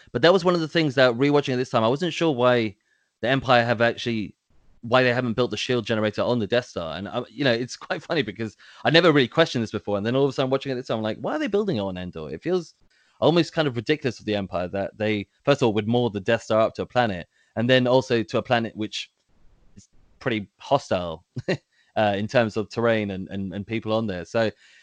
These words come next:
it was kind of one of those story points where I'm a bit like, "Oh, I'm, now I'm, I'm not really sure why they're doing that," but it's still, you know, it's, it's been done and it is what it is. But, um, I know, what did you think about that? What, d-, what do you think is the justification for putting the shield generator on Endor?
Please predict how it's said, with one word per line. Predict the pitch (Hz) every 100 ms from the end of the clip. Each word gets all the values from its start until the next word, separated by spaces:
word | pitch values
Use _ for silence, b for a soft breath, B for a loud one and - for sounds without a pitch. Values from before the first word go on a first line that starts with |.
| b b
it | 147
was | 170
kind | 220
of | 208
one | 185
of |
those | 165 -
story | 175 165
points | 135 113
where | 123
I'm | 127 131
a | 127
bit | 147
like, | 139 135 90
"Oh, | - 135
I'm, | 139 - - _ _ _ -
now | 135 214 202
I'm, | 165
I'm | 160
not | 185 202
really | 202
sure | - 180
why | 170
they're | 156
doing | 175 160
that," | 101
but | 127 123
it's | 143 -
still, | - 190 170
you | 135
know, |
it's, | 98 101 95
it's | 107
been | - 123
done | 110 113 101
and | 95
it | 71 95 101
is | 98
what | 101
it | 92
is. | 110 92 85
But, | 104 101 -
um, | 117 107 107 101 _ _ _ _ _ _ _ -
I | 175
know, | 190
what | 170 208
did | 196
you | 214
think | 156 123
about | 90 90
that? | 90 110
What, | 131 135
d-, | 143
what | 131 139 175
do |
you | 156
think | 143 120
is |
the | 110
justification | 113 - 104 110 101 101
for | _
putting | 110 95 101
the | 95 98 92
shield | - 120 104
generator | 104 95 92 -
on | 95 92
Endor? | 87 80